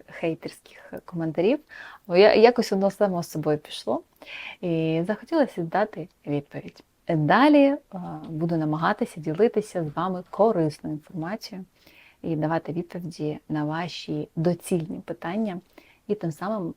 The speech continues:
допомагати вам виїжджати чи не виїжджати з України, адаптуватися в Німеччині і вирішувати інші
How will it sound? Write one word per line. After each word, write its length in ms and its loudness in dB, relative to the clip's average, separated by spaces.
допомагати 640 -4
вам 360 -4
виїжджати 760 -2
чи 160 -2
не 220 0
виїжджати 580 -4
з 40 -10
України, 580 -12
адаптуватися 920 -2
в 20 -18
Німеччині 720 -10
і 360 -8
вирішувати 520 -8
інші 240 -12